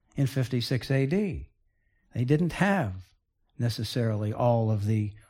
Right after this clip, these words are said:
counsel of God to compare what was being said to. Didn't necessarily always know what was going on in the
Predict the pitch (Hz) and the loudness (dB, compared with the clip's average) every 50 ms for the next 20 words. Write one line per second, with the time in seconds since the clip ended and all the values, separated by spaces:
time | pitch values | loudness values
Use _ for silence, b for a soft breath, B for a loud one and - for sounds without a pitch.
0 | b b b b - 123 123 120 110 - - 110 110 107 104 104 104 127 131 127 | b b b b 0 2 2 2 2 0 0 0 0 0 0 2 4 6 6 6
1 | 113 98 87 90 92 104 101 - - - 110 - 127 113 107 - - 170 170 156 | 6 4 0 -2 -6 -8 -12 -10 -8 -8 -4 -2 0 0 -2 0 0 2 4 4
2 | 127 117 107 107 117 - 120 117 117 117 123 135 131 131 131 127 - - 180 175 | 4 2 2 0 0 -2 -2 -4 -4 -2 -2 0 0 2 0 0 -2 -2 0 0
3 | 156 123 98 - - 95 76 78 - _ b b b b b b b b b b | 0 -2 -6 -10 -14 -14 -14 -16 -18 _ b b b b b b b b b b
4 | b b _ _ _ - 110 107 131 131 127 127 123 123 - 143 120 - 147 143 | b b _ _ _ -2 0 0 2 2 2 2 2 0 0 -2 0 2 4 4
5 | 143 143 147 151 147 151 156 160 156 135 156 160 175 185 185 175 147 104 90 85 | 6 6 6 8 8 8 8 6 6 6 6 6 6 6 6 6 4 2 0 -4
6 | 87 - - - - 110 127 131 123 120 117 120 139 135 139 135 139 143 147 160 | -8 -12 -14 -10 -6 -4 -4 -2 -2 -2 0 2 4 4 4 4 4 4 4 4
7 | 160 139 127 123 120 120 123 117 117 113 | 4 4 4 4 4 4 4 4 2 0